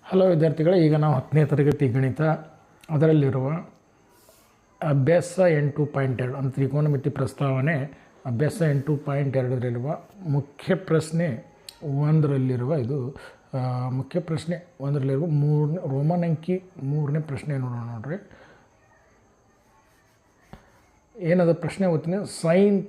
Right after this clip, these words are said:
ಟೂ ಎ ಸಮನಾಗಿದೆ ಟೂ sin ಎ ಎಂಬುದು, ಎ ಎಂಬುದು ಯಾ-, ಆ, ಎನ ಯಾವ ಬೆಲೆಗೆ ಸತ್ಯವಾಗಿದೆ ಅಂತ ಅದ ಪ್ರಶ್ನೆ. ಇಲ್ಲಿ ಅಂದ್ರೆ ಇಲ್ಲಿ ನಾಲ್ಕು ಆಪ್ಷನ್‌ಗಳು ಕೊಟ್ಟರು. ಎ equal to ಸೊನ್ನೆ ಡಿಗ್ರಿ, ಬಿ ಸಮನಾಗಿದೆ ಮೂವತ್ತು ಡಿಗ್ರಿ,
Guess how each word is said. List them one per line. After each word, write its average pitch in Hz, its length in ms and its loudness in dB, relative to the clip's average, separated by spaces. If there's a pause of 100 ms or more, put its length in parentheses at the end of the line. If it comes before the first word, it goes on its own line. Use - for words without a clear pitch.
ಟೂ 160 180 4
ಎ 160 400 2 (300)
ಸಮನಾಗಿದೆ 135 720 -2 (200)
ಟೂ 190 140 4
sin 139 360 0
ಎ 135 200 -6 (140)
ಎಂಬುದು, 135 560 -4
ಎ 170 380 4
ಎಂಬುದು 151 380 0
ಯಾ-, 151 560 2
ಆ, 143 200 -4
ಎನ 156 380 2
ಯಾವ 139 420 0
ಬೆಲೆಗೆ 131 440 -2
ಸತ್ಯವಾಗಿದೆ 123 1040 -4
ಅಂತ 139 240 -6
ಅದ 117 100 -6
ಪ್ರಶ್ನೆ. 113 640 -10 (1080)
ಇಲ್ಲಿ 170 360 6 (1200)
ಅಂದ್ರೆ 180 200 4
ಇಲ್ಲಿ 180 140 4
ನಾಲ್ಕು 160 440 2
ಆಪ್ಷನ್‌ಗಳು 160 360 2
ಕೊಟ್ಟರು. 160 640 -2
ಎ 156 200 6
equal 151 260 0
to 156 80 0
ಸೊನ್ನೆ 139 280 0
ಡಿಗ್ರಿ, 147 420 0 (500)
ಬಿ 143 220 4
ಸಮನಾಗಿದೆ 143 500 0
ಮೂವತ್ತು 135 380 0
ಡಿಗ್ರಿ, 139 280 0